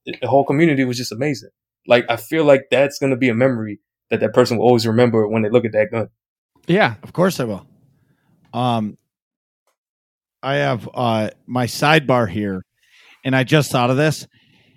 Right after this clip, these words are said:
Speaker 3: How, how well do you know your mods?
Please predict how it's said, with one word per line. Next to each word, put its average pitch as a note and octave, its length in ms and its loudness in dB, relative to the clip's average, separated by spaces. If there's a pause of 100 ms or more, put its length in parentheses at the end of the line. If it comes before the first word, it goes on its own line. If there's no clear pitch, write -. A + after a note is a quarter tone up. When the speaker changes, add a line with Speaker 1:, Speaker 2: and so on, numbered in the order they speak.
(1200)
Speaker 3:
How, A3 540 2 (200)
how F#3 220 0
well C4 240 6
do F#3 140 0
you F3+ 140 2
know D#3 220 2
your C#3+ 200 2
mods? A2+ 680 -6